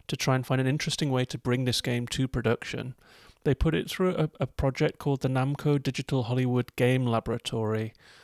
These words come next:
which is, um, aimed at bringing in students interested in working in game design and giving them on-the-job training. And, um, because this game hadn't been given the green light, this was seen as a kind of a creative way to put it into development softly.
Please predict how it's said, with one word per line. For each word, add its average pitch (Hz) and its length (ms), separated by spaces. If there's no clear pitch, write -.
which 139 200
is, 131 300
um, 120 520
aimed 135 380
at - 380
bringing 143 240
in 127 160
students 147 640
interested 143 420
in 139 60
working 135 280
in - 20
game 127 160
design 175 420
and 151 140
giving 131 240
them 131 260
on-the-job 135 560
training. 117 480
And, 123 480
um, 120 380
because 139 520
this 135 180
game 123 240
hadn't 131 280
been 127 120
given 123 240
the 120 100
green 120 220
light, 160 340
this - 200
was 131 100
seen 135 180
as 127 140
a 123 60
kind 127 180
of 120 80
a 117 100
creative 135 680
way 131 160
to - 120
put - 160
it 127 60
into 120 260
development 120 520
softly. 170 560